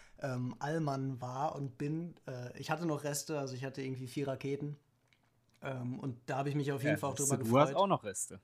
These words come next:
Speaker 1: Ja,
Speaker 2: Mhm.
Speaker 1: ja. Aber ich hätte halt nicht gedacht, dass ich, also weißt du, das hat mir auch gereicht. So, ich, früher war ich da echt dann von, von zwölf Uhr bis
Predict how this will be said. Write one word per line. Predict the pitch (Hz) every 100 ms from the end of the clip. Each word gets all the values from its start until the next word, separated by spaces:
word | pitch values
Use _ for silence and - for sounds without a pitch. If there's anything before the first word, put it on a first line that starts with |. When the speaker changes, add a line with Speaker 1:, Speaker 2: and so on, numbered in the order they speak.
| -
Speaker 1:
Ja, | 135 135
Speaker 2:
Mhm. | 208 196 -
Speaker 1:
ja. | 127 120 - - - - -
Aber | - 143
ich | 151
hätte | 180 175
halt | 151 143 - -
nicht | 139 139
gedacht, | - 139 139 143
dass | 127
ich, | 127
also | 143 147
weißt | 165
du, | 185
das |
hat | 196
mir | 196
auch | 156
gereicht. | 156 131 147 139 -
So, | - 127
ich, | 120 139 -
früher | - - 151 165 143
war | 135 139
ich | -
da | 143
echt | 151 139 143
dann | 139
von, | 139 139 135 127 - - - -
von | - 143 139 139 135 127 135 127
zwölf | - - 147 156 151
Uhr | 165 170 160
bis | 151 147 - - -